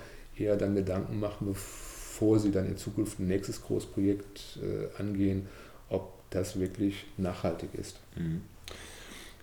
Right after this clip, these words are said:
Speaker 2: Es gibt natürlich dann auch Stimmen, die sagen, wenn man rausgeht aus einem Investment, dann verändert man dieses Investment natürlich dann auch nicht unbedingt mehr. Also es gibt ja diese kritischen Aktionäre, die sagen, "Ich muss ja eigentlich dann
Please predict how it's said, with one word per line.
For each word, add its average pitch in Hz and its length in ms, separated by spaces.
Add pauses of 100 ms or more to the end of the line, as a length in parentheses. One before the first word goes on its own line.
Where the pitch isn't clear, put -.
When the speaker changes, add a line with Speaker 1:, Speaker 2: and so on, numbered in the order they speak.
Speaker 2:
Es 80 140
gibt - 220
natürlich 101 340
dann 95 140
auch 98 280
Stimmen, 101 360
die 95 100
sagen, 90 480
wenn 90 120
man 85 260
rausgeht 85 580
aus 92 220
einem 90 100
Investment, 90 640
dann 85 340
verändert 95 560
man 95 200
dieses 90 200
Investment 87 460
natürlich 80 300
dann 78 160
auch 82 320
nicht 92 240
unbedingt 107 340
mehr. 107 220
Also 85 140
es 80 100
gibt 90 140
ja 90 60
diese 82 200
kritischen 90 420
Aktionäre, 80 540
die 85 100
sagen, 82 300
"Ich - 120
muss 113 260
ja 92 180
eigentlich 85 480
dann 78 320